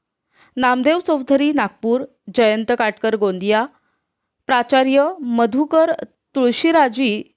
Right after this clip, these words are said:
तिघरे चंद्रपूर, शिवाजी कदम मुंबई, आरती बाविस्कर जळगाव, आर ए एम भंडारी नाशिक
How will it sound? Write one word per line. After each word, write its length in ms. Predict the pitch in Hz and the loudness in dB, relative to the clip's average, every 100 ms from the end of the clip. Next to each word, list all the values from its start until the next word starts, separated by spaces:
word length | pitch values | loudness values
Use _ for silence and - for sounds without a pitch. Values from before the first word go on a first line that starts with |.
| _ _ _ - | _ _ _ -4
तिघरे 400 | 240 240 254 175 | -2 2 2 0
चंद्रपूर, 560 | 247 220 208 202 170 165 _ - _ | -2 0 0 -2 -6 -6 _ -20 _
शिवाजी 440 | - 285 277 277 294 | -2 2 2 2 0
कदम 260 | 285 277 269 | 2 2 2
मुंबई, 420 | 254 226 233 247 | 0 0 0 0
आरती 460 | - 214 196 226 | -2 -2 -2 -6
बाविस्कर 580 | 220 196 180 208 - 220 | -2 -2 -2 -6 -4 -4
जळगाव, 500 | 202 196 180 214 262 311 _ _ _ _ _ _ _ _ _ _ _ _ _ _ _ _ _ _ _ _ _ _ _ _ | 0 0 2 2 0 -2 _ _ _ _ _ _ _ _ _ _ _ _ _ _ _ _ _ _ _ _ _ _ _ _
आर 140 | 247 254 | 0 2
ए 80 | 294 | 2
एम 440 | - 302 311 311 | 2 2 2 2
भंडारी 500 | 254 254 262 254 277 | 2 2 2 2 0
नाशिक 500 | 269 190 - 240 | 0 -2 -2 -4